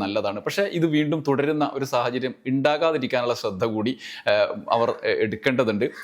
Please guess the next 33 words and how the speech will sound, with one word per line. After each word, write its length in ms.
അതാരായാലും, 600
ഏത് 220
മട്ടിലുള്ള 440
ചർച്ചയായാലും, 640
ചാനൽ 300
ചർച്ചകളിലൊക്കെ 600
ഇത്തരത്തിലുള്ള 400
ചില 120
ആളുകളൊക്കെ, 420
ആളുകൾ 240
ചീത്ത 300
വിളിക്കും, 260
വൈര്യനിര്യാതന 680
ബുദ്ധിയോടെ, 400
ഏഹ്, 180
ചീത്ത 280
വിളിക്കും, 300
അൽപ്പൻ 380
എന്നൊക്കെ 300
വിളിച്ച്, 260
ഏഹ്, 220
പല 180
രീതിയിൽ 280
തെറി 180
വിളിക്കുന്നതൊക്കെ 560
നമ്മൾ 140
കാണുന്നുണ്ട്. 340
അങ്ങനെയുള്ള, 360
ഏഹ്, 180
അങ്ങനെ 240
ഒരു 140
ഫ്ലോറിൽ 380
ഇങ്ങനെയുള്ള 320